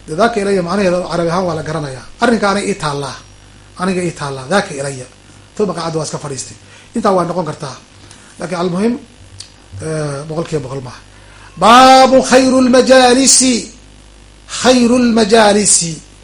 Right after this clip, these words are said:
Majaalista la fadhiisto waxaa ugu khayr badan, awsacuhaa, kuwa ugu waasacsan. Majirka waa, majliska waasic ee nin walba uu fa-, salmigii u fadhiisani, oo uu markaasi he-, si xasiloon uu wax u dhageysani,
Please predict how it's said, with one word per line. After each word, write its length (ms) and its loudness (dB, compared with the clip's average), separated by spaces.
Majaalista 680 4
la 120 2
fadhiisto 600 2
waxaa 260 2
ugu 140 2
khayr 260 4
badan, 280 2
awsacuhaa, 540 4
kuwa 260 4
ugu 120 2
waasacsan. 560 -2
Majirka 340 -2
waa, 160 2
majliska 340 -2
waasic 340 0
ee 180 -2
nin 60 -4
walba 240 -2
uu 120 -4
fa-, 240 -8
salmigii 420 0
u 100 -2
fadhiisani, 500 0
oo 140 2
uu 180 4
markaasi 560 0
he-, 220 0
si 180 -4
xasiloon 640 2
uu 140 -2
wax 100 -2
u 100 -4
dhageysani, 600 4